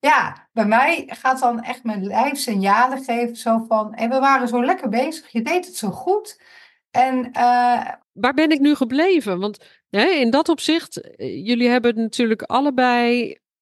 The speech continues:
Speaker 2: En Amarins, je hebt totaal open design, lichaamskant. Hè, dus een reflectorlijf. Nou, ik wil de luisteraar niet in verwarring achterlaten, maar ik doe het toch.
Speaker 1: <laughs>
Speaker 2: Hè, dus als het gaat over dat intunen en dat voelen, nog meer tijd nodig, hè?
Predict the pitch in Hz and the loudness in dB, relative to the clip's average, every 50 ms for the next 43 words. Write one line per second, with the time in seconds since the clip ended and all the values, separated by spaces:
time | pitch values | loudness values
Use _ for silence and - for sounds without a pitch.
0 | _ - 180 175 - - 170 165 175 180 175 - 175 170 165 - _ - - 175 | _ -6 -4 -4 0 0 0 2 4 2 2 2 0 -2 -2 -4 _ 0 0 0
1 | 160 - - 233 240 285 285 247 202 175 - - - 175 170 160 - 170 165 156 | 0 0 -2 -2 -2 0 2 2 2 2 2 2 2 2 2 2 2 0 0 0
2 | 156 170 160 147 - 156 147 156 175 214 285 330 - _ _ _ - 175 170 - | 2 0 0 0 0 -2 -2 -2 -2 -2 -4 -6 -12 _ _ _ -2 0 0 0
3 | - 165 170 165 - - 175 190 - 311 349 - - _ _ _ _ _ _ 175 | -2 -4 -4 -4 -6 -6 -6 -4 -4 -6 -6 -10 -14 _ _ _ _ _ _ -8
4 | 175 208 240 214 175 165 160 165 165 175 - - 196 185 - - 202 190 190 185 | -6 -6 -4 -2 0 0 2 2 0 0 0 0 0 -2 0 2 2 4 4 4
5 | 185 185 185 233 285 - - - 170 165 147 147 - 147 143 151 160 151 151 156 | 4 2 2 0 -2 -2 -6 -6 -4 -4 -2 -2 -4 -6 -4 -4 -4 -4 -4 -4
6 | 151 156 165 160 160 160 - - 156 165 156 160 165 160 170 156 135 165 160 160 | -4 -2 -2 0 -2 -2 -4 -6 -6 -4 -4 -4 -4 -2 -4 -4 -4 -6 -6 -4
7 | 160 160 160 160 156 151 - - 165 165 160 156 151 151 - 185 240 262 247 - | -4 -4 -4 -4 -4 -6 -6 -6 -6 -4 -2 -2 -4 -4 -4 -2 -2 -2 0 0
8 | 294 294 262 247 - 262 247 277 - - _ _ - - - - _ _ - - | 0 2 2 2 2 0 0 0 -2 -6 _ _ -20 -20 -20 -20 _ _ -20 -20
9 | - - 262 233 294 220 233 233 277 262 - - - - 220 254 240 254 247 - | -20 -10 -4 0 0 0 2 2 0 0 -2 -2 -2 0 0 2 2 0 -2 -2
10 | - 285 294 302 - 262 - 226 233 247 262 226 - 262 247 233 233 233 226 202 | -2 -2 0 0 0 0 0 2 2 2 2 2 2 2 2 2 2 0 0 0
11 | 214 277 302 277 262 - - 277 269 262 262 262 233 240 240 - - - 277 240 | 0 0 0 0 -2 -2 -2 0 0 0 0 0 0 -2 -2 -4 -8 -12 -10 -8
12 | 247 262 294 381 453 440 427 403 370 349 349 359 349 311 381 349 339 359 330 277 | -8 -6 -4 0 0 0 2 2 2 2 2 2 2 2 2 2 2 2 0 0
13 | 233 214 202 185 180 175 170 170 - 226 247 | 0 2 2 2 2 0 -2 -2 -4 -4 -4